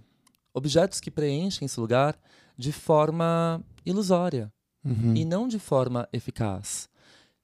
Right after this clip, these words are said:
Speaker 1: Porque não existe um preenchimento da falta. A falta é inerente a-, ao nosso ser.
Speaker 2: Uhum.
Speaker 1: E é incrível quando a gente vai estudando as diferentes linhas da psicanálise,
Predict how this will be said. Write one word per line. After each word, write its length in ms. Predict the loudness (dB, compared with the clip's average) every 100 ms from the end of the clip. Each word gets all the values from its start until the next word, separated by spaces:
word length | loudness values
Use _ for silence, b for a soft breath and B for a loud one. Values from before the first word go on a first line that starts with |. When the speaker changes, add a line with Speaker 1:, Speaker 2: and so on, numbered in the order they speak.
| _
Speaker 1:
Porque 220 | -2 -2
não 100 | -4
existe 480 | -2 0 0 -2 -4
um 80 | -4
preenchimento 640 | -4 -4 -6 -6 -6 -4
da 100 | -8
falta. 380 | -8 -10 -10 -12
A 40 |
falta 300 | -2 -2 0
é 20 |
inerente 520 | -2 0 0 -2 -4 -4
a-, 140 | -4 -2
ao 140 | -2
nosso 400 | -2 -4 -4 -4
ser. 320 | -4 -4 -6 -6
Speaker 2:
Uhum. 420 | -2 0 2 0 0 B 0
Speaker 1:
E 500 | 2 4 4 2 0 -6 _ _ _ _ -20 _ _ -4
é 60 | 0
incrível 580 | 2 4 4 2 2 0
quando 180 | 0 -2
a 40 |
gente 300 | -2 -4 -6 -8 _ _ _ _ -14
vai 180 | 0 0
estudando 600 | 0 -2 0 2 2 0
as 80 | -2
diferentes 600 | -2 -4 -2 -2 -4 -4
linhas 340 | -2 0 0 0
da 100 | -2
psicanálise, 960 | -4 -6 -2 0 2 0 -2 -4 -8